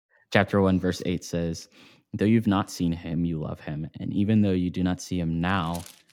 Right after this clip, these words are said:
you believe in him and are filled with ex-, inexpressible and glorious joy, for you are receiving the goal of your faith, the salvation of souls." And that just kinda, like, that answers any question of, like, "What's it all for?"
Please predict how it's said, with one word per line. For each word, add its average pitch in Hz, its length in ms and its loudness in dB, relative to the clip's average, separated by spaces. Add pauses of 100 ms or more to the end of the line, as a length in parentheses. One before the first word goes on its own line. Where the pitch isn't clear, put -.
(580)
you 110 140 0
believe 107 300 2
in 101 120 0
him 87 280 -4
and 85 160 -4
are 87 300 -4 (140)
filled 110 440 0
with 98 280 -6
ex-, - 260 -12 (360)
inexpressible 101 960 2 (460)
and 92 180 -2
glorious 92 400 2
joy, 87 480 -2
for - 160 -6
you 92 180 0
are 87 100 -2
receiving 92 640 0
the 85 80 -2
goal 80 340 -6
of 82 140 -8
your 80 100 -6
faith, 76 360 -10 (400)
the 82 60 -8
salvation 78 600 -6
of 76 100 -8
souls." - 540 -10 (840)
And 110 120 2
that 127 120 2
just 143 200 -4
kinda, 123 220 -2
like, 90 360 -4 (1400)
that 123 220 0
answers 143 400 4
any 98 220 4
question 80 400 -4
of, 78 100 -8
like, 78 220 -4
"What's 143 220 2
it 143 80 4
all 135 180 6
for?" 131 640 2